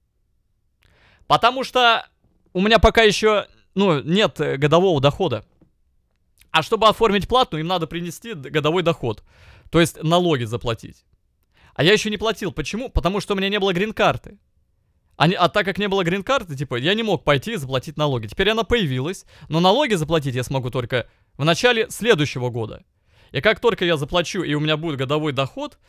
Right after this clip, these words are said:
я с этим годовым доходом прихожу в, э, в страховку, говорю: «Вот, я зарабатываю, ну, вот такие деньги, дайте мне страховку». А так они её не дадут.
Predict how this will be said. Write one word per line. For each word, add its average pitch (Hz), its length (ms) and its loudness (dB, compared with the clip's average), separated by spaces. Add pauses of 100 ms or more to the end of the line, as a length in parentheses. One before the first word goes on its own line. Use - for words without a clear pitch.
(120)
я 170 200 0
с - 120 -10
этим 156 200 -4
годовым 151 400 -4
доходом 147 340 -2
прихожу 143 360 -4
в, 127 140 -6
э, 127 320 -4 (220)
в - 80 -20
страховку, 160 480 -6
говорю: 131 180 -6
«Вот, 147 220 -4
я 143 160 -2
зарабатываю, 139 520 -4
ну, 139 180 -12
вот 147 100 -10
такие 160 260 -6
деньги, 190 260 -6
дайте 151 260 -4
мне 139 120 -8
страховку». - 580 -10 (360)
А 117 100 -4
так 151 220 2
они 160 140 0
её 160 100 -2
не 160 100 -6
дадут. 143 400 -10